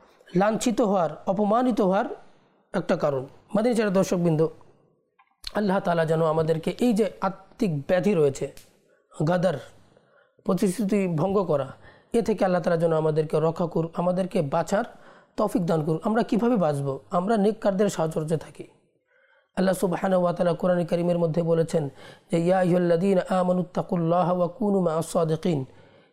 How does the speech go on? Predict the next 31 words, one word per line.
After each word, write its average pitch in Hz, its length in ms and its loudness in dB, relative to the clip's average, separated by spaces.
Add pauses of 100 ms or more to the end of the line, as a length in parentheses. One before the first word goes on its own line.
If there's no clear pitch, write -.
হে 185 60 2
ঈমানদারগণ, 185 580 0
আল্লাহকে 175 440 0
ভয় 160 240 0
করো 185 200 0
এবং 175 200 2
সত্যবাদীদের 190 760 0
সঙ্গী 160 300 0
হয়ে 135 160 0
যাও। - 200 -14
আমরা 196 220 2
যখন 190 260 0
নেককারদের 196 540 0
সঙ্গে 180 280 0
থাকবো, 151 440 -2 (840)
ইনশাআল্লাহ 190 440 2
আযজা 175 80 2
ওয়া 170 100 4
জাল্লা, 160 260 2
আমরা 175 380 0
এই 247 120 2
সমস্ত 180 520 0 (200)
যে 165 280 -2 (200)
গুনাহ 208 240 2
রয়েছে, 151 380 0 (640)
আত্মিক 190 400 -2
ব্যাধি 180 240 2
রয়েছে, 170 240 2
সে 185 120 -2
সম্পর্কে 170 380 0
আমরা, 165 240 2